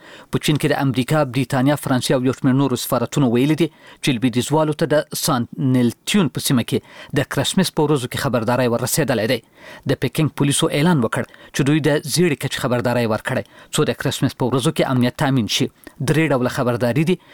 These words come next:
چې زیړې د ټیټ راټیټې کچې دی. په لسګونو پولیس چې له ځینو سره یې وسلې هم شته په سیمه کې ګزمه کوي. د پکینګ په دې سیمه کې یو شمېر سفارتونه او د لویو کمپنیو دوکانونه شته. د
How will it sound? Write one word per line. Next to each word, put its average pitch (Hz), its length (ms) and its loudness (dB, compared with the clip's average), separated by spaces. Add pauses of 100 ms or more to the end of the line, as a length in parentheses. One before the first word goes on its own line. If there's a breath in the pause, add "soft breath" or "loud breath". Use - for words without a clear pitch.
(140 loud breath)
چې 143 80 0 (120)
زیړې 156 320 4
د - 20 0 (100)
ټیټ 185 140 -2 (180)
راټیټې 139 420 0
کچې 120 260 -2
دی. 117 80 -4 (420 loud breath)
په 139 180 2
لسګونو 143 420 0
پولیس 156 280 0
چې - 260 -6
له 135 120 0
ځینو 143 220 2
سره 135 120 0
یې 120 140 2
وسلې 127 320 0
هم 160 140 0
شته - 180 -4
په - 120 0
سیمه 131 200 2
کې 143 140 2
ګزمه 143 300 0
کوي. 120 160 -2 (420 loud breath)
د 131 160 0
پکینګ 139 340 0
په 139 100 0
دې 120 140 2
سیمه 151 200 2
کې 165 80 0 (320 loud breath)
یو 135 160 4
شمېر 123 240 0
سفارتونه 131 520 0 (120)
او 147 60 2 (200)
د 147 120 2
لویو 165 280 2
کمپنیو 120 460 2 (180)
دوکانونه 139 480 -2
شته. - 120 -6 (1700 loud breath)
د 151 160 2